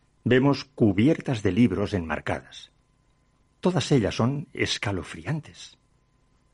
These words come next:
Uno de los títulos es Beso fantasmal. Jeff se acerca sigilosamente a su padre.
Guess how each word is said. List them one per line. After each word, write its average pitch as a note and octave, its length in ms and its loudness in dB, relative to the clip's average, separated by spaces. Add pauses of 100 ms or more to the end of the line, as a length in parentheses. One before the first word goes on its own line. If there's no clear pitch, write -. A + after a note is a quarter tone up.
(220)
Uno A2+ 200 4
de A2+ 60 6
los G#2+ 160 0
títulos B2+ 480 2
es A2+ 380 0 (180)
Beso A2 720 -2
fantasmal. E2+ 1080 -6 (840)
Jeff A2+ 420 2
se - 140 -2
acerca C3+ 480 -2
sigilosamente G#2 1120 -2
a F2+ 40 -2
su - 140 -6
padre. C#2+ 380 -12